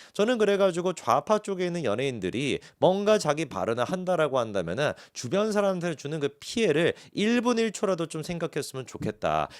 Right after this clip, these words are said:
그 짓꼴리는 대로 그냥 다 얘기하고 막 제껴버리는 겁니다. 그렇지 않습니까?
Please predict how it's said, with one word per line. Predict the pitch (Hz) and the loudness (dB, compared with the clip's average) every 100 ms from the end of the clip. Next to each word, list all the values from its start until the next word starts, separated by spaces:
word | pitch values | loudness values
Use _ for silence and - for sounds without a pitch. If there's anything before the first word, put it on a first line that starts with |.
| - | -4
그 | 208 | 0
짓꼴리는 | - - 247 240 233 | 0 2 4 4 4
대로 | 214 190 | 6 6
그냥 | 185 165 | 4 2
다 | 170 143 101 92 | 4 6 6 2
얘기하고 | 71 139 160 170 175 | 0 0 2 2 2
막 | 165 - | 0 -2
제껴버리는 | 120 190 185 180 160 110 | -6 -4 -2 0 0 -4
겁니다. | 82 85 123 | -4 0 0
그렇지 | - 180 214 | -2 -4 -2
않습니까? | 196 185 151 - 120 | -2 -4 -6 2 2